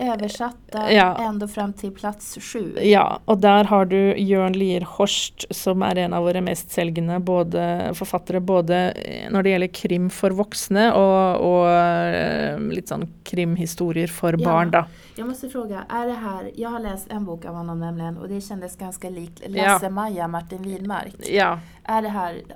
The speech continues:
Speaker 1: den titeln som är på plats sju, är det en sån?
Speaker 2: Ja, det är en sån serie,
Speaker 1: Ja.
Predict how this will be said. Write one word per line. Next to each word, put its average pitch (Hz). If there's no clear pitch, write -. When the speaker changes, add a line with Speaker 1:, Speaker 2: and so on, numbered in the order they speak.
Speaker 1:
den 202
titeln 202
som 185
är 175
på 175
plats 170
sju, 170
är 190
det 180
en 160
sån? 160
Speaker 2:
Ja, 180
det 196
är 214
en 226
sån 202
serie, 175
Speaker 1:
Ja. 202